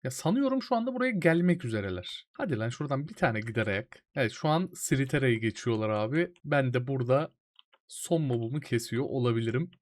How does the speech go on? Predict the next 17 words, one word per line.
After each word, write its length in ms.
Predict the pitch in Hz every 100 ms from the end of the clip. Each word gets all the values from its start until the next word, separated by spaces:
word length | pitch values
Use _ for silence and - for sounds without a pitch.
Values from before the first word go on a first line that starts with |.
| -
Abi 240 | 120 110
derken 460 | 143 147 107 143 170
adamlar 480 | 139 117 104 120 147
tamam 260 | 120 95 98
gelmeye 400 | 131 104 110 120
başladı. 360 | 101 - 98
Bu 60 | 170
mobu 200 | 185 170
kestikten 460 | - 180 - -
sonra 200 | 139 185
gate 300 | 156 147 170
atacağız. 240 | 131 - 180
Hadi 160 | 285 170
oğlum 200 | 117 117
şundan 260 | 131 113
at 220 | 110 - -
be. 140 | 104